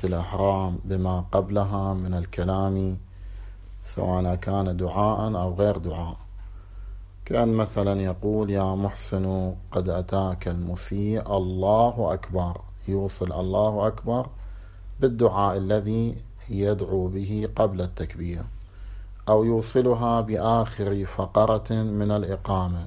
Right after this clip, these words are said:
"لا إله إلا الله، الله أكبر". هذا يجوز أو لا يجوز؟ ذهب بعض الفقهاء، ولعله المشهور،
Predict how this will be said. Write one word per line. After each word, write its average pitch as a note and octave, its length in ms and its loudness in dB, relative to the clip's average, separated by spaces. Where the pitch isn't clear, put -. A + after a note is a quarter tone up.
"لا F#2 320 0
إله F#2+ 300 -2
إلا G2 340 -2
الله، A2 400 2
الله G2 500 0
أكبر". - 380 -4
هذا A#2 180 8
يجوز A2+ 560 4
أو G#2+ 200 2
لا F#2+ 160 4
يجوز؟ F2+ 500 -2
ذهب B2+ 680 4
بعض A2 440 0
الفقهاء، G2+ 1160 -4
ولعله F#2+ 600 0
المشهور، G#2+ 920 0